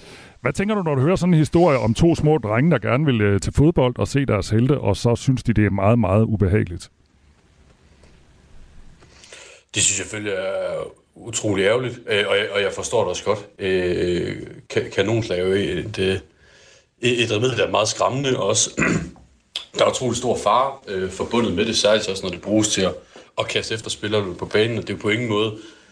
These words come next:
Speaker 2: den intention, øh, der jo er med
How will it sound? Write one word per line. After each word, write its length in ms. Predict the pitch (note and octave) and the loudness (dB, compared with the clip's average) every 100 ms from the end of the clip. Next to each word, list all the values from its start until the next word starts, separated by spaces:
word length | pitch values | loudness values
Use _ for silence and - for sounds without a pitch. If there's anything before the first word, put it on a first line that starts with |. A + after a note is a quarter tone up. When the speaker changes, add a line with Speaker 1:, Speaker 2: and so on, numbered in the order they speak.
| _ _ _ | _ _ _
Speaker 2:
den 200 | A2 A2 | -2 -2
intention, 840 | A2+ G2+ - F2+ - C#3+ A#2+ E2+ G#2 | -2 -2 -4 -2 0 2 0 -2 -4
øh, 300 | F#2+ F#2+ F#2 | 0 0 4
der 120 | F#2 | 4
jo 60 | F#2 | 6
er 180 | F#2+ G#2+ - | 4 2 -4
med 460 | F#2+ F#2+ F#2+ G2 | -2 0 -2 -4